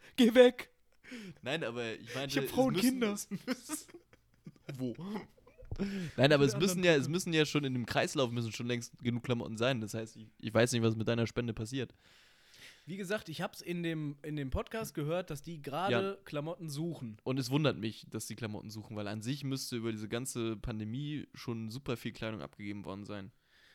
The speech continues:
Speaker 1: Ja, dann wunder dich mal noch ein bisschen weiter und denk mal ein bisschen über Aufmerksamkeit für Obdachlose nach.
Speaker 2: Hey, frag die, frag die mal, wenn du die abgibst, äh,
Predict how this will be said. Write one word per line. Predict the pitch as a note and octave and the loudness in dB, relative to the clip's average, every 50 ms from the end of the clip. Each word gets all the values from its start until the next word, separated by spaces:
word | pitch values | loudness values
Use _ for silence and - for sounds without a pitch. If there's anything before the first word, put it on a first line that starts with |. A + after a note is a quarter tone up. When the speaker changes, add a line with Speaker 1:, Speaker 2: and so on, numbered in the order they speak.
| _ - - | _ -20 -16
Speaker 1:
Ja, | F3+ D#3+ | -16 -14
dann | A#2+ G#2+ G2+ G2 G2 | -14 -14 -14 -14 -12
wunder | B2+ E3 E3+ D#3 D3 | -12 -10 -8 -8 -8
dich | C#3+ C3+ C3 | -8 -8 -8
mal | C3+ B2+ B2 | -8 -8 -8
noch | B2 A#2 | -8 -8
ein | A#2+ A2+ | -8 -10
bisschen | A#2+ A#2 A#2 A2+ A#2 | -8 -8 -10 -10 -10
weiter | A#2+ C#3 F3+ G#3 - A3 G#3 F3+ | -8 -8 -8 -6 -4 -4 -4 -4
und | D#3 D3+ C#3 | -4 -4 -6
denk | D3 D#3+ E3+ | -6 -6 -6
mal | D#3+ D3 | -6 -6
ein | D3 | -4
bisschen | D3 D3+ C3 D#3 C#3+ D3 | -4 -4 -4 -4 -4 -4
über | C3+ B2+ B2+ | -4 -4 -6
Aufmerksamkeit | D3 E3+ - F3+ E3+ E3 E3+ E3 D#3 D3+ - D3 D3+ D3 | -8 -8 -8 -8 -8 -8 -8 -12 -12 -10 -10 -10 -10 -10
für | C3+ B2 | -12 -14
Obdachlose | C#3 - - D#3+ D#3+ D#3+ D#3 D#3 D3 C#3+ | -12 -10 -10 -8 -8 -8 -8 -8 -8 -8
nach. | C#3 C3+ C#3 C#3+ C#3+ | -8 -8 -8 -8 -4
Speaker 2:
Hey, | - C#3 | -4 -4
frag | - - D3+ E3+ - | 0 -2 -4 -2 0
die, | - F3+ D3 | -2 -2 2
frag | - F3+ F#3 - | 2 0 2 2
die | F3+ | 0
mal, | E3 D#3+ D#3 | 0 2 2
wenn | D#3+ D#3 | 0 0
du | D3+ | 0
die | D3 D3+ | 0 0
abgibst, | - - - D3+ C#3 C#3 - - - | -2 -2 -2 -4 -4 -4 -6 -8 -6
äh, | G#2+ A#2+ A#2 A2+ A2+ A2 G#2+ | -4 -4 -4 -4 -4 -6 -8